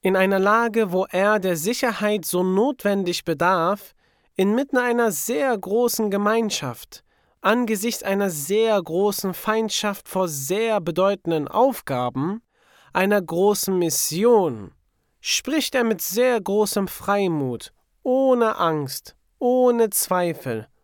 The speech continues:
oder irgendeine Verlegenheit oder Unruhe zu zeigen, mit aufrichtiger Lauterkeit,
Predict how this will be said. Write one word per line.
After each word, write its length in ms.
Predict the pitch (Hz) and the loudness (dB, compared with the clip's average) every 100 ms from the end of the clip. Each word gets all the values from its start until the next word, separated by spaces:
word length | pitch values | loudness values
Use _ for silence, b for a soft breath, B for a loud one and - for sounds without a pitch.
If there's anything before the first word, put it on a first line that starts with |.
| _ - | _ -4
oder 380 | 233 254 220 240 | 2 4 2 2
irgendeine 560 | 254 254 233 190 190 | 2 2 0 0 0
Verlegenheit 840 | - 180 185 220 202 185 170 180 180 | -2 -2 0 0 -2 -2 -2 -2 -2
oder 280 | 165 160 202 | -2 0 0
Unruhe 420 | 202 185 156 165 | 0 0 -2 -4
zu 200 | - 160 | -4 -6
zeigen, 680 | - 208 202 151 139 165 202 b b b b | -4 -2 -2 -2 -4 -4 -8 b b b b
mit 240 | - 190 - | -4 -2 0
aufrichtiger 840 | 226 285 269 - 254 - 233 208 | 2 2 0 -4 -4 -4 -2 0
Lauterkeit, 1000 | 196 202 254 262 226 - 143 107 - - | 2 4 2 0 -6 -6 -8 -8 -14 -20